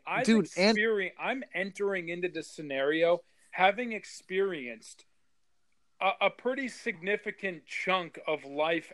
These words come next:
Speaker 1: as a human being. Do you know what I
Speaker 2: Yeah.
Speaker 1: mean? Like, I have that. I want to be an animal of such high stature,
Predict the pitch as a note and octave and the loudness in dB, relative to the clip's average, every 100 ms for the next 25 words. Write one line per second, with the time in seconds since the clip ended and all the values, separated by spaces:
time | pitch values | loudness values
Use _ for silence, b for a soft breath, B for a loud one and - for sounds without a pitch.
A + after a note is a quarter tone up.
0 | - E3 E3+ D3+ C3+ - F3 D#3 C3+ A#2 | -2 0 0 -4 -10 -6 -4 -4 -12 -4
1 | D3+ D3 - _ _ _ _ _ _ _ | -2 -2 -8 _ _ _ _ _ _ _
2 | _ _ _ - D#3+ F#3+ A3 A3+ F#3+ E3+ | _ _ _ -6 0 4 4 12 12 12
3 | B2 F3 - B3 A#3 - A#3 B3+ G#3 F3 | 8 0 2 0 0 0 0 0 -2 2
4 | G3+ F3+ F3+ D4+ A#3+ F#3+ G#3+ G#3+ - - | 2 2 0 0 -2 -2 -2 -2 -8 -20
5 | _ _ _ _ _ _ _ _ - G3 | _ _ _ _ _ _ _ _ -10 -8
6 | C#3+ F#3 G3+ F#3+ F3 E3+ F3 - F3 F#3+ | -6 -2 -2 -2 -2 -2 -2 -2 -2 -2
7 | F3+ D3 C#3 C#3 D3+ - G3+ G3 - F3+ | -4 -2 -2 -2 -4 4 4 4 -4 -2
8 | F#3 F3 - F3+ F3 E3+ E3 D3 | -2 -4 -2 0 0 -2 0 0